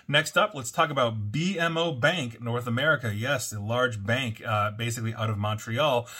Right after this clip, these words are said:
On September twentieth of this year, they filed notice of data breach with the Attorney General of Texas after discovering that information entrusted to the company was accessible to an unauthorized party. In this notice, B M O or B M O explains that the incident, uh, resulted in unauth-,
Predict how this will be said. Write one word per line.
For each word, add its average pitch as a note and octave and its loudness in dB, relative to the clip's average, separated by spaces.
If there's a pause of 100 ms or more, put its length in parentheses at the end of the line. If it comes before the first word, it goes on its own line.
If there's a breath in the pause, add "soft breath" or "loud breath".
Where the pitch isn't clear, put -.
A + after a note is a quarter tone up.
(160 loud breath)
On G#2+ 2
September D3 0
twentieth C3 -4
of A#2+ -2
this A#2 -2
year, B2 -2
they B2 2
filed C3+ 0
notice G#2 -2
of G2 -4
data G#2 -2
breach G#2 -4
with A#2 -8
the G#2 -2
Attorney A2 -2
General G#2 -2
of G2+ -6
Texas A2 -6 (480 loud breath)
after D#3+ 0
discovering D3+ 0
that G#2 -2
information B2 -4
entrusted G3 -2
to C3 -6
the A#2 -14
company G#2+ -2 (260 loud breath)
was C#3+ 2
accessible G3+ 2
to C#3+ -6
an B2+ -4
unauthorized G#2+ -2
party. A#2 0
In A2 -4
this G#2+ -2
notice, B2 -2
B A#2 0
M A#2 4
O C3+ 2
or A#2 2
B A#2 -2
M F3 2
O G#2+ 2 (360 loud breath)
explains F3 -2
that B2+ -2
the A#2+ -4
incident, A#2 0
uh, A2 2
resulted A#2 0
in D3 -2
unauth-, A#2+ -2